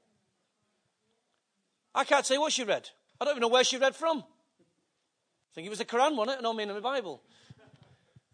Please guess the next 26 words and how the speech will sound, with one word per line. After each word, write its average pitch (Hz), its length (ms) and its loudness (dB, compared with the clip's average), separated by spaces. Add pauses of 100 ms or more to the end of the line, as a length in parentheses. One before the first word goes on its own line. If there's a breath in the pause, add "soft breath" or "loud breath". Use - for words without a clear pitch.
(1500)
But 254 100 2
I 247 80 6
heard 330 280 4
it. 170 200 -2
Why? 311 220 4
Because 220 380 -2
my 185 200 0
heart 311 340 4
was 247 180 0
tuned. 220 580 -2 (2000)
It - 40 -12
was 180 140 -4
tuned. 208 500 0 (880)
The - 60 -16
frequency 262 520 -4
was 226 140 -6
set 262 240 0
in 196 80 -6
my 190 80 -2
heart. 202 320 2 (160 loud breath)
So - 160 -4
when 208 80 -2
the 185 80 -2
word 254 300 0
was 262 180 0
spoken, 185 640 2